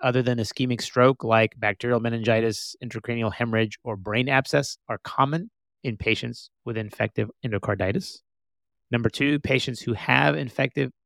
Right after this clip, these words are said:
endocarditis-associated stroke are not candidates for s-, thrombolysis, which we already talked about, systemic thrombolysis, but they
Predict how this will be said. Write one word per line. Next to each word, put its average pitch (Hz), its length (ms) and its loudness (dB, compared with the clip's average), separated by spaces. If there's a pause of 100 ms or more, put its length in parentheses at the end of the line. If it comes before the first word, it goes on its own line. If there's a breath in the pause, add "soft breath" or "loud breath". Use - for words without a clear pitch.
(120)
endocarditis-associated 113 1500 0
stroke 117 640 2
are 113 100 0
not 107 500 2
candidates 131 540 -2 (100)
for 110 200 -2
s-, - 200 -4 (240)
thrombolysis, 117 720 4
which 110 160 -2
we 110 60 4
already 113 160 4
talked - 260 -2
about, 101 240 -6
systemic 117 480 -2
thrombolysis, 104 640 -2 (400)
but 131 120 -2
they 131 100 2